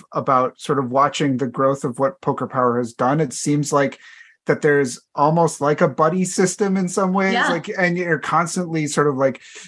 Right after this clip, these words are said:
Speaker 1: cheering for each other and traveling with each other. And there's sort of this, this sort of growth that happens that way, which I think is really exciting.
Speaker 2: Yeah, I
Speaker 1: Um,
Speaker 2: mean, we had a woman, um, a couple, but one of 'em I met at the ladies event, um, who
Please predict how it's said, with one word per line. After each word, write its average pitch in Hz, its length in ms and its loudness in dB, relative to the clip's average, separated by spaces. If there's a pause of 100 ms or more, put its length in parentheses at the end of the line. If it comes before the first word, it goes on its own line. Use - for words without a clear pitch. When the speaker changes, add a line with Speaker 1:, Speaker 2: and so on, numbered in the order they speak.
Speaker 1:
cheering 220 360 2
for 185 160 0
each 165 140 -2
other 160 260 4
and 147 100 0
traveling 180 440 0
with 156 160 -4
each 156 160 -2
other. 147 280 4
And 139 140 2
there's 139 220 0
sort 160 160 2
of 147 100 0
this, 131 300 -4
this 139 260 -4
sort 175 160 2
of 151 80 -4
growth 135 320 2
that 135 100 0
happens 135 380 0
that 123 220 2
way, 156 180 4
which 151 180 2
I 127 80 0
think 127 160 0
is 120 140 -2
really 127 240 0
exciting. 120 640 -2 (480)
Speaker 2:
Yeah, 269 140 2
I 202 120 2
Speaker 1:
Um, 220 60 2
Speaker 2:
mean, 233 180 0
we 247 220 0
had 269 220 0
a 277 80 4
woman, 214 480 0
um, 180 320 2
a 180 100 -8
couple, 175 640 -4
but 180 260 -2
one 208 160 4
of 226 80 0
'em 196 160 2
I 185 80 4
met 180 180 4
at 180 140 0
the 165 140 0
ladies 202 320 0
event, 165 400 -2
um, 170 240 0
who 214 420 2